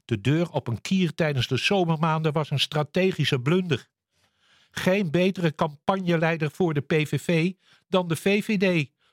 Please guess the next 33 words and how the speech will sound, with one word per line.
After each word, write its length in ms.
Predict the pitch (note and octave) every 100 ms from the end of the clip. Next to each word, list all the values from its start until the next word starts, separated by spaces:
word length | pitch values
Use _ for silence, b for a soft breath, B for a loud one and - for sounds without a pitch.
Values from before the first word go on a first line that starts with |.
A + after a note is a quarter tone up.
| _
door 220 | D#3 C#3
Wilders 500 | F3 F#3 D#3+ C3+ -
salonveeg 840 | - F3 D#3 D3+ B2+ G3 F#3+ F3+ -
te 100 | C#3
maken 420 | C3 B2+ - D#3+
in 80 | C#3+
de 60 |
verwachting 640 | C3 D#3 F#3 - - D3 F3 b b b
de 80 | C3+
grootste 420 | F3 G#3 A3+ D#3+
te 140 | D3+
blijven 500 | C3 C3+ C#3 - E3+ b b b
met 260 | C3 E3+ -
immigratie, 1000 | F#3 D#3+ C3 - E3+ F3 D#3+ - D3 _ b b
net 380 | B2+ D#3 G3 -
als 280 | - D3 -
P 100 | -
V 360 | D3+ C#3+ C3+
V, 320 | - F#3 D#3+ F#3 _
als 180 | F3+ C#3+
speerpunt. 680 | - G#3+ A3+ G3+ D3+ - _ _ _ _ _ _ _ _ _ _ _ _
Ook 260 | - D3 -
het 120 | B2+
weer 240 | A#2+ G#2
dichtdrukken 560 | G2 D#3 B2 - D#3+ E3+
op 80 | -
het 140 | C#3+
laatste 320 | D#3+ E3 -
moment 380 | A#2+ A2+ D3 F#3+
van 200 | D3+ B2+
V 260 | - D3 B2
V 340 | A#2 C#3+ F3
D-deur 340 | E3+ E3+ E3+